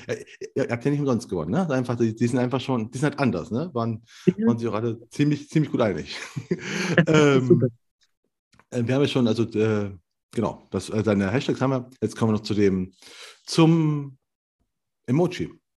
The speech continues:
Speaker 1: Emojis, hast du, wel-, welches hast du gewählt und warum passt das zu dir?
Speaker 2: Fast eig-, also grundsätzlich das lachende Smiley und da kann man eigentlich alle lachenden Smileys, alle lachenden Enjoys hernehmen,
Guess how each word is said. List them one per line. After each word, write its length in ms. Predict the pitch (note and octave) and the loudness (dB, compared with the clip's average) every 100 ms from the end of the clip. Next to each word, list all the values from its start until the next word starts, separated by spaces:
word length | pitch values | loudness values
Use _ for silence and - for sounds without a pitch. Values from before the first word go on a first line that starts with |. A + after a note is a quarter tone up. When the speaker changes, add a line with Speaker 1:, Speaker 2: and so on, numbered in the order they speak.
| _ _ _ - | _ _ _ -4
Speaker 1:
Emojis, 420 | A2+ E3 - F#2 A#2+ | 0 2 2 2 0
hast 140 | - | 0
du, 380 | C3 G2 E2+ - | 0 0 -4 -2
wel-, 240 | A2 B2 B2+ | 2 2 6
welches 300 | F3 F3+ C3 | 6 6 0
hast 180 | B2 | 0
du 60 | B2 | 0
gewählt 340 | A2 C3 C#3+ | 2 4 2
und 160 | A#2 A2 | -2 -2
warum 300 | G#2+ A2+ G#2 | -2 -2 -4
passt 260 | - A#2 - | -6 -10 -12
das 80 | |
zu 140 | - D#2 | -14 -6
dir? 200 | D#2+ - _ _ _ _ _ _ _ _ _ _ _ _ _ _ - | -6 -8 _ _ _ _ _ _ _ _ _ _ _ _ _ _ 6
Speaker 2:
Fast 360 | E3+ F3 - | 6 6 0
eig-, 220 | D#3 F3 F3 | 8 8 12
also 180 | D3 | 10
grundsätzlich 520 | D3 F#3+ G3+ F#3 - D#3+ | 10 10 10 8 4 0
das 160 | C#3 | 4
lachende 320 | F3+ F#3 G#3 F#3+ | 6 6 4 4
Smiley 420 | F3+ F#3 F#3+ F#3 | 4 4 4 2
und 140 | D#3 | 0
da 80 | D#3 | -2
kann 160 | D#3 D#3+ | 2 2
man 100 | D3+ | 2
eigentlich 260 | D3+ C#3 | 0 2
alle 160 | - F3+ | 6 8
lachenden 420 | E3+ E3 E3+ D#3+ | 8 8 6 6
Smileys, 500 | - D3+ D#3 E3 E3 | 4 4 8 6 6
alle 220 | D#3 D#3+ | 4 6
lachenden 440 | D#3 D#3 D#3+ D#3 D#3 | 6 4 4 4 2
Enjoys 460 | D#3+ D#3 D#3+ D3+ | -4 6 6 8
hernehmen, 480 | D3+ D#3 D3+ D3 | 6 6 6 4